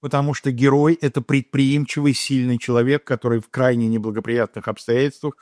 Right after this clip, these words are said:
способен, если он не опускает руки, вот, проявлять инициативу. Это те люди, которые потом освоят новый свет, это те люди, которые на ровном месте будут.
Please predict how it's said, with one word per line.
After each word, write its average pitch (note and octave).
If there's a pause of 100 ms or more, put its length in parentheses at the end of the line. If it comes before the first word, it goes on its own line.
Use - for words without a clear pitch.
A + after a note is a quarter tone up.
(200)
способен, C#3
если A2
он A2
не A2
опускает A2
руки, B2+
вот, A2
проявлять A2+
инициативу. C3 (320)
Это E3+
те D3+
люди, C#3
которые A2
потом G#2+
освоят C3
новый C3
свет, A#2+
это B2
те B2+
люди, B2
которые B2
на A#2+
ровном B2
месте B2+
будут. B2